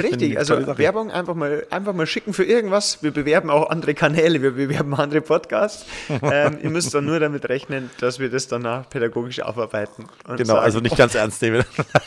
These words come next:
Speaker 2: Das wär, das wär noch mein Wunsch, aber
Speaker 1: Sehr cool.
Speaker 2: ansonsten, äh, ja, finde ich, war das, äh, eine Geburtstagsfolge. Wir lassen jetzt dann noch die Korken knallen und machen uns einen Sekt auf, einen Rubble
Speaker 1: Mhm.
Speaker 2: Bubble natürlich.
Speaker 1: <laughs>
Speaker 2: Und,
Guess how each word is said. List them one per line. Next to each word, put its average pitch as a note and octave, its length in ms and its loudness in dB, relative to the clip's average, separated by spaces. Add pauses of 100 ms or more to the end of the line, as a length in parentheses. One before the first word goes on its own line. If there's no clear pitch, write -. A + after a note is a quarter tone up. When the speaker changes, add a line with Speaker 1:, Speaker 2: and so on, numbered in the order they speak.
(1300)
Speaker 2:
Das C#3+ 180 -4
wär, C3+ 160 0
das C#3+ 220 -4
wär C3+ 120 -4
noch B2 200 -6
mein A2+ 180 -8
Wunsch, A2+ 300 -10
aber G#2 160 -6
Speaker 1:
Sehr G2+ 280 -2
cool. A2 40 2
Speaker 2:
ansonsten, A2 720 -6 (480)
äh, A2+ 320 -4 (120)
ja, D#3+ 300 -4 (160)
finde D3 300 -4
ich, C#3+ 200 -6
war B2+ 140 2
das, C#3+ 240 -6
äh, - 100 -18
eine A#2+ 240 -6
Geburtstagsfolge. C#3+ 580 -6
Wir C#3+ 140 2
lassen D3 240 0
jetzt C3+ 160 -6
dann B2+ 100 -6
noch B2+ 160 -8
die A#2+ 180 -10
Korken D3+ 360 -10
knallen C3 380 -6
und A#2 180 -14
machen A#2 260 -12
uns A#2 200 -14
einen A2+ 100 -10
Sekt - 360 -12
auf, D#3+ 300 -8 (260)
einen A2+ 140 -10
Rubble A2+ 220 2
Speaker 1:
Mhm. A#2+ 60 -2
Speaker 2:
Bubble D3 300 -2 (420)
natürlich. C#3+ 540 -8 (260)
Speaker 1:
<laughs> - 240 -16
Speaker 2:
Und, A#2+ 460 -6